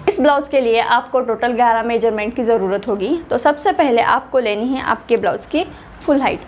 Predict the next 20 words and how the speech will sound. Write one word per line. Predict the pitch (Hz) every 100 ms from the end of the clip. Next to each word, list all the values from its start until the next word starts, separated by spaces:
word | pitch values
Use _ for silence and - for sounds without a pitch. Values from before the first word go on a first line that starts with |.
| - - -
तो | 262
full | 262 349
height | 392 294 294
लेने | 277 233 226
के | 226
लिए | 214 196
आपका | 226 - 233 - 254
जो | 247 254 247
ये | 214
shoulder | 240 254 233 233
है | 240 214
उसके | - 247 -
बराबर | 220 220 214 220
बीच | 202 247 240
में | 233
ऐसे | - 226 233
measuring | 233 220 208 226
tape | 233 233 233
रखना | 233 226
है | 202 -